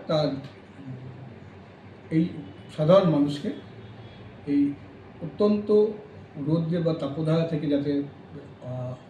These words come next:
অসুস্থ হয়ে পড়লে তাদের যদি প্রম্পট ট্রিটমেন্ট আমরা দিতে পারি, তার জন্য সরকারি নির্দেশ অনুযায়ী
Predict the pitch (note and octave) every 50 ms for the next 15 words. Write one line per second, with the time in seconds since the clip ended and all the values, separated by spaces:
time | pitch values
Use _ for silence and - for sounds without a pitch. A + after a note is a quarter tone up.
0 | - - - - - G#3 G3 - - G#3+ F3+ E3 E3+ D#3+ D3+ D3 D#3+ D#3+ E3+ E3
1 | D3 C#3 C#3+ C#3+ C#3 C#3 - - - F#3 G#3 - - - E3+ D#3 - - E3+ D#3
2 | D3+ C#3+ C#3 C#3 C#3 C3 - - D3+ D3+ C#3+ C3 - - C3 - - - - -
3 | - - - - - - - - - - - - - - C#3+ C#3+ C3+ C#3+ D#3+ G#3
4 | B3+ - - C#3+ C#3+ C#3+ D#3 F3 G#3+ G#3 F3 D3 C3+ C3+ F3+ F3 - D3 C#3 C3
5 | C3 C3 D#3 -